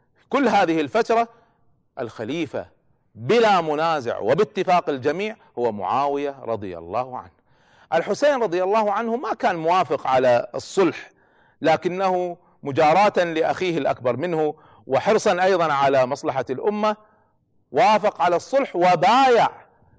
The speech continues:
الحسين معاوية، فلم يكن هناك مشكلة في خلافة معاوية، ولا يجوز الطعن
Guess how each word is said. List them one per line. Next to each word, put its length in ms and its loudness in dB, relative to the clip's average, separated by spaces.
الحسين 680 2
معاوية، 500 2
فلم 280 -4
يكن 200 -4
هناك 320 -2
مشكلة 460 0
في 460 0
خلافة 520 -2
معاوية، 480 -2
ولا 280 2
يجوز 300 -6
الطعن 360 -6